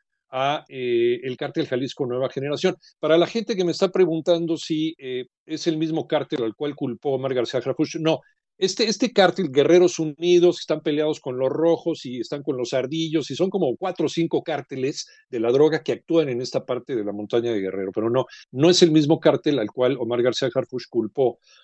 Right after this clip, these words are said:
por, eh, este atentado fallido, afortunadamente,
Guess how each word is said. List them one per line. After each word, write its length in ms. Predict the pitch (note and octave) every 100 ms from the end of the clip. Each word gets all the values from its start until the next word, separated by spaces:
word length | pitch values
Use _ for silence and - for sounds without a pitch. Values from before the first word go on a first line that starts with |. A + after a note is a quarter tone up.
| _ -
por, 300 | C3 D#3+ -
eh, 220 | A#2+ A2+
este 560 | - - - A#2+ G2 G2
atentado 500 | B2 A#2+ A#2 C#3+ C#3+
fallido, 380 | - A#2+ B2+ B2+
afortunadamente, 920 | - - A2+ A2+ A#2 A#2 A2+ A#2+ A2+